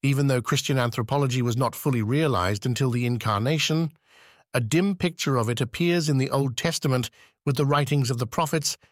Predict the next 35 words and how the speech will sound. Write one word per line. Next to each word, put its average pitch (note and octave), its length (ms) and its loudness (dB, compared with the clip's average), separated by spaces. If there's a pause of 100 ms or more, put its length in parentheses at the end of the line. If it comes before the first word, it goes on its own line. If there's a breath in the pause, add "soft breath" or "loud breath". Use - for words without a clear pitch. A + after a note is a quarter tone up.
(140 soft breath)
and C#3 140 2
the B2+ 80 0
hope C#3 280 0
of A2+ 120 -4
the A#2+ 100 -2
faithful. B2 600 -2 (1200)
A A2+ 60 -4
further F3+ 340 2
indication C#3 600 0
of G#2 80 -2
the G#2+ 80 0
reality A#2+ 540 0
of G2+ 80 -2
the A2+ 100 -4
inner D3+ 240 0
man G#2 440 0 (340 loud breath)
can C3 120 2
be B2+ 120 2
seen D3 340 2
in B2 180 0
Old D#3+ 260 2
Testament A#2 460 -2
usages C#3 640 0
of B2 280 0 (400)
heart, D3 360 0 (500)
belly, C#3 580 0 (360)
or C#3+ 160 2
bowels. F2 920 -2 (880)
In F#2+ 120 -4
Jeremiah A2 580 2
four A#2+ 240 0
nineteen, A2+ 600 0 (460 loud breath)
we C#3+ 100 2
see C3+ 280 0
heart, C#3 500 0